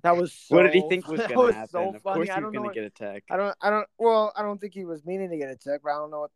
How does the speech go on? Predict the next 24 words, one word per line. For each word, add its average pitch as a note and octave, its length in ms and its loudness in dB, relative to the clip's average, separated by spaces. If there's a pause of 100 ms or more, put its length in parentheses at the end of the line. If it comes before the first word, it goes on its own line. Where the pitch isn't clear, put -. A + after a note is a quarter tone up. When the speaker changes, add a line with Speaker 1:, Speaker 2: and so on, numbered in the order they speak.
Speaker 1:
I C#3 80 -14
don't D3+ 140 -14
know C#3+ 80 -14
what C#3 100 -18
you B2+ 120 -20
wanted D#3+ 320 -8
to A#2+ 100 -20
do. A#2 260 -18
I C3+ 40 -20
mean, C3 340 -20
you B2 60 -20
brought C#3+ 200 2
out C#3 120 2
a B2 40 -12
camera. D3 440 -6
They're C#3+ 120 -6
not D3 180 -8
gonna C#3 140 -10
change C#3+ 300 -14
the - 80 -10
call C#3+ 280 -6
based C3 260 -18
on G#2 160 -18
that. B2 320 -14